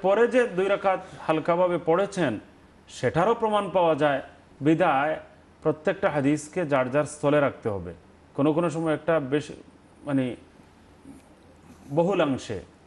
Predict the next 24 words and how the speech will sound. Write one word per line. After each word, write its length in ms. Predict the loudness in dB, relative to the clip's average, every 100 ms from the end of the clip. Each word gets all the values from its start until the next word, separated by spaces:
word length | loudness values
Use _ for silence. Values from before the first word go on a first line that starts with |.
| -4
এই 100 | -2
অর্থে 260 | -2 -2
ব্যবহৃত 440 | -2 -2 -4 -8 -8
হতে 200 | -10 -10
পারে, 260 | -12 -14 -16 -20 -20 -6
বা 180 | -4 -4 -10 -6
কোনো 200 | 0 0
কোনো 220 | 0 -2 -2
সময় 420 | -2 0 2 0 -4 -4
এভাবেও 380 | 0 2 2
করতেন, 500 | 2 -2 -4 -4 -4 -8 -18 -20 _
মানে, 140 | -6 -4
শেষ 240 | 0 -2 0
নামাজ 240 | 0 0 0 -2
তার 120 | -2
উইতিরের 320 | -2 -2 -4
নামাজ 320 | -2 -4 -4
হতো, 180 | -6 -4
এরপরে 340 | -4 -2 -2 -2
আর 80 |
হালকি 240 | -2 -6 -8
নামাজ 240 | -6 -6 -4
পড়তেন 360 | -4 -4 -4 -2
না, 220 | -2